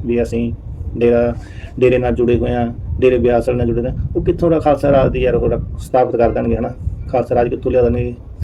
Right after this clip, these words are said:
ਕਿੱਥੋਂ ਸਿੱਖਾਂ ਦੇ ਵਾਰਸ ਬਣ ਜਾਣਗੇ? ਨਹੀਂ ਬਣਦੇ ਹੈਗੇ, ਹੈ ਨਾ। ਤੇ ਇਹ ਝਗੜਾ ਇਹਨਾਂ ਦਾ, ਹੈ ਨਾ,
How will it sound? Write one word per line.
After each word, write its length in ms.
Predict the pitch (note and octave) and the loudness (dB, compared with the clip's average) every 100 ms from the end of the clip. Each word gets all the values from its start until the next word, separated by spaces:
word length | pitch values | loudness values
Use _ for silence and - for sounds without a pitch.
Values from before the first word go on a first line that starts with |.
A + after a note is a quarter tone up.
| - - - | -4 -4 -2
ਕਿੱਥੋਂ 220 | B2+ D3+ | 0 0
ਸਿੱਖਾਂ 240 | D3+ C#3+ | 0 0
ਦੇ 80 | C#3 | 2
ਵਾਰਸ 260 | C3 B2+ A#2+ | 2 2 0
ਬਣ 200 | B2 B2 | -2 -2
ਜਾਣਗੇ? 300 | B2+ A#2+ - - | -4 -4 -6 -2
ਨਹੀਂ 160 | C3+ C3+ | 0 2
ਬਣਦੇ 280 | B2 A#2 | 0 0
ਹੈਗੇ, 160 | A#2 A#2+ | -2 -2
ਹੈ 60 | B2 | -4
ਨਾ। 120 | C3+ - - - - - - - - - - - | -4 -6 -8 -8 -6 -6 -6 -6 -6 -6 -8 -4
ਤੇ 380 | - D#3 D#3+ D#3+ - D#3 | 2 4 4 2 0 2
ਇਹ 440 | C3+ D#3+ D#3+ D#3+ - | 4 4 4 2 4
ਝਗੜਾ 320 | F3 C#3 C3+ | 6 6 6
ਇਹਨਾਂ 160 | C#3 D3 | 6 4
ਦਾ, 80 | C#3+ | 2
ਹੈ 80 | |
ਨਾ, 160 | D3 | 0